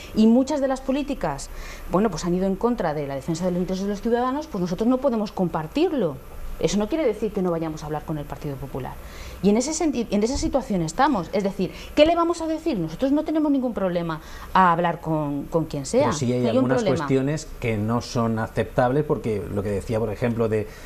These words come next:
Speaker 2: esa, esa inversión tan grande, eh, ya he escuchado por parte del
Speaker 1: El problema
Speaker 2: partido, o por lo, o lo del referéndum
Speaker 1: Claro.
Speaker 2: catalán, sí que es,
Speaker 1: Bueno,
Speaker 2: puede ser
Speaker 1: lo del
Speaker 2: un problema,
Speaker 1: referéndum, lo del
Speaker 2: problema, ¿no?
Speaker 1: referéndum es, no, es un problema legal, no es un problema,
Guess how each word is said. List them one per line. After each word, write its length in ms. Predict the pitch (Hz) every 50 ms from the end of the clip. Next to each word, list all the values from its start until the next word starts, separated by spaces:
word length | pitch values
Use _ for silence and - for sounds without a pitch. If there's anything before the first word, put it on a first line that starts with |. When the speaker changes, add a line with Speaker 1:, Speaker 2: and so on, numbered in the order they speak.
| - - -
Speaker 2:
esa, 420 | 110 - - - 110 107 104 - -
esa 360 | 110 101 - - 113 104 104 104
inversión 520 | 104 107 104 101 - - 135 127 127 123
tan 220 | 104 - 104 104 104
grande, 480 | 110 113 117 117 117 123 139 143 143 - - - - - - -
eh, 280 | - - 76 - 123 123
ya 240 | 104 110 110 113 120
he 200 | 117 113 117 110
escuchado 360 | 107 - - 208 214 165 233
por 40 | 226
parte 40 | 220
del 120 | 220 233
Speaker 1:
El 60 | 240 254
problema 160 | 262 262 294
Speaker 2:
partido, 340 | - 127 117 139 165 185 -
o 140 | - 120 101
por 100 | - 113 104
lo, 160 | 101 101 - -
o 100 | 104 104
lo 140 | 101 104
del 100 | 101 98
referéndum 360 | 92 98 98 - 98 104 113 117
Speaker 1:
Claro. 160 | 202 208 -
Speaker 2:
catalán, 340 | 107 117 120 127 131 139 143 -
sí 180 | - - 143 131
que 80 | -
es, 160 | 160 - - 196
Speaker 1:
Bueno, 160 | 254 254 -
Speaker 2:
puede 100 | - -
ser 120 | 240 226
Speaker 1:
lo 40 | 226
del 40 | 226
Speaker 2:
un 60 | 220
problema, 140 | 220 240 247 254
Speaker 1:
referéndum, 320 | 240 240 269 285 320 320
lo 20 | 302
del 80 | - - 214
Speaker 2:
problema, 180 | 208 202 202
¿no? 140 | 208 208 202
Speaker 1:
referéndum 480 | 190 - 226 214 233 254 262 311 330 415 - -
es, 220 | 208 240 214 -
no, 120 | 196 185 185
es 140 | - - 240
un 80 | 247 233
problema 340 | 269 277 254 233 202 170
legal, 560 | 160 156 156 156 185 247 311 277 196 156 160 190
no 80 | 214
es 100 | 214 -
un 120 | 240 233 185
problema, 840 | 202 202 196 185 190 185 185 180 175 170 170 165 160 156 147 156